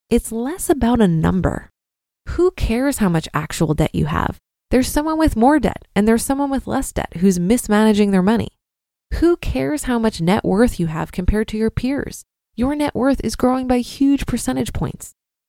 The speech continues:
Proper money management is not a race against others. It's a marathon,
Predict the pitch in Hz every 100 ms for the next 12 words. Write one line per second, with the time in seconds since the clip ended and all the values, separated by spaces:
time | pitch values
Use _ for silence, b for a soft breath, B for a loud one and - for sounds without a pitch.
0 | _ _ - 254 269 330 285 254 254 208
1 | 185 190 - 196 - 190 202 233 - 220
2 | 190 196 - 185 180 - 180 220 202 -
3 | - 240 - 240 208 208 247 226 - -